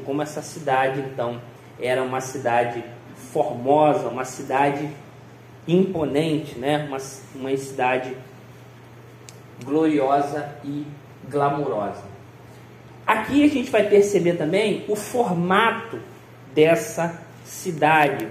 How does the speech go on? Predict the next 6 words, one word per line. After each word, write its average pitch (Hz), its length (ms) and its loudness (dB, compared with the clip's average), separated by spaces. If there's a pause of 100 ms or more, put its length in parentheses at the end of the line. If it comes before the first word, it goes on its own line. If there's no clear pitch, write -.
verso 165 720 2
de 151 160 -6
número 160 560 -2 (380)
dezesseis. 151 840 0 (640)
"A 175 100 4
cidade 214 760 2